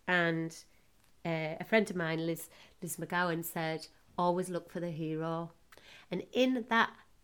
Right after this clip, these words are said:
honestly near-death situation for our dog,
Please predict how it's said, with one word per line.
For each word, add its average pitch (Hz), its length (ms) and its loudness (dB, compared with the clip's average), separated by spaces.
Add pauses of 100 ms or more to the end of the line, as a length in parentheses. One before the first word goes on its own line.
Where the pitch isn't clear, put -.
(380)
honestly 247 640 6
near-death 196 640 4
situation 190 840 0
for 170 200 -2
our 160 240 0
dog, 160 400 0